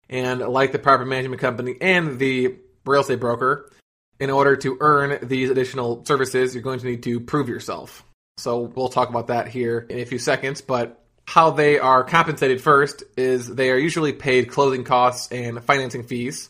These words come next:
That's what comes out of your pocket at least. And a good rule of thumb for closing costs is it's gonna be around one percent of the purchase price. And the financing fees are gonna be around one point seven five percent of the purchase price. So in total, around two point seven five, three percent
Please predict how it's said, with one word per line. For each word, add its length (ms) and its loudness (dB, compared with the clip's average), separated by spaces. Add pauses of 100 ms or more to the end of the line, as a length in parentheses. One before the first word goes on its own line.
(440)
That's 200 -6
what 100 -8
comes 140 -2
out 80 0
of 80 -2
your 100 0
pocket 320 -2
at 100 -8
least. 360 -10 (380)
And 80 -4
a 40 -4
good 140 0
rule 220 6
of 140 -2
thumb 260 0
for 180 -4
closing 360 0
costs 380 6
is 120 -8
it's 140 -12
gonna 160 -2
be 160 2
around 380 0
one 160 -4
percent 320 -6
of 60 -8
the 80 -8
purchase 280 -8
price. 460 0 (560)
And 140 -4
the 60 -4
financing 400 2
fees 220 0
are 80 0
gonna 160 -4
be 120 0
around 380 -2
one 240 -4
point 480 -8
seven 240 0
five 240 -4
percent 220 -10
of 60 -12
the 60 -12
purchase 320 -16
price. 420 -16 (260)
So 160 -2
in 120 0
total, 340 4
around 400 -2 (260)
two 160 -2
point 220 -2
seven 220 -2
five, 400 4
three 200 -2
percent 520 -8